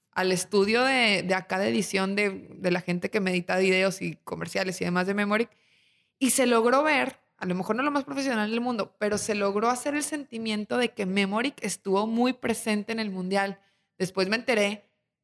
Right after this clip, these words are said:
que era súper penadísimo meter marcas al estadio, haz de cuenta, pues porque por algo son los patrocinadores oficiales.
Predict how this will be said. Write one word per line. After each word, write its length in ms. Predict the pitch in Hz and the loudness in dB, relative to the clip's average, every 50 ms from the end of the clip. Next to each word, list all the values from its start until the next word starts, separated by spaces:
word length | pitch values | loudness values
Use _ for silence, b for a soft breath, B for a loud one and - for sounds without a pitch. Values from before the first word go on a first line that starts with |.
| _ _ | _ _
que 180 | - 202 196 185 | -2 0 2 2
era 280 | 185 196 202 220 240 233 | 2 2 2 0 -2 -2
súper 340 | - 226 214 - 196 185 | -4 -6 -4 -4 -4 -6
penadísimo 640 | - - 185 180 185 180 180 180 - - 214 214 226 | -4 -4 -4 -2 0 0 0 -2 -4 -4 -4 -4 -2
meter 340 | 220 196 180 - 190 185 190 | -2 -2 -2 -2 -2 -2 -2
marcas 680 | 196 190 196 190 190 - - 196 202 202 - - - _ _ _ _ _ - | 0 -2 -2 -2 -2 -4 -4 -4 -4 -6 -10 -16 -18 _ _ _ _ _ -4
al 160 | 196 180 175 | -2 0 0
estadio, 540 | 175 165 - - - 202 208 208 196 185 180 | 0 -2 -4 -2 0 0 2 2 2 0 -2
haz 80 | 175 170 | -2 -4
de 80 | 180 | -6
cuenta, 380 | - - 190 196 190 190 180 - | -4 -4 -4 -4 -4 -6 -12 -12
pues 160 | - 175 - | -10 -10 -10
porque 180 | - 170 - 170 | -8 -10 -10 -6
por 160 | - - - | -2 -2 0
algo 160 | 156 160 185 | 0 0 0
son 120 | 214 285 262 | 0 0 -2
los 100 | 262 - | -2 -2
patrocinadores 560 | - 254 202 202 190 - 175 180 180 190 190 | -2 -2 -2 -2 -4 -2 -2 -2 -2 -2 -2
oficiales. 540 | 233 - - 175 165 226 226 202 175 175 - | -4 -6 -6 -4 0 0 0 0 -2 -4 -6